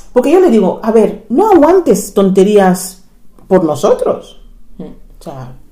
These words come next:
Speaker 1: fíjate si ya somos tan mayores. Pero no, ella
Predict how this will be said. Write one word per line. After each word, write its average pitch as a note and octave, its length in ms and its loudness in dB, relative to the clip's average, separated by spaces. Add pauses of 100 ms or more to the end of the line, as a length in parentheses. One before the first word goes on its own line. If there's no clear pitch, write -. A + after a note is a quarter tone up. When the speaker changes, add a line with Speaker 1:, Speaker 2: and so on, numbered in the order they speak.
(280)
Speaker 1:
fíjate D#4 360 -2
si D#4 120 -2
ya G3+ 120 4
somos F3+ 460 -2 (140)
tan E3 220 0
mayores. D3 680 -4 (1040)
Pero F4 160 4
no, G4+ 80 6
ella G#4+ 300 6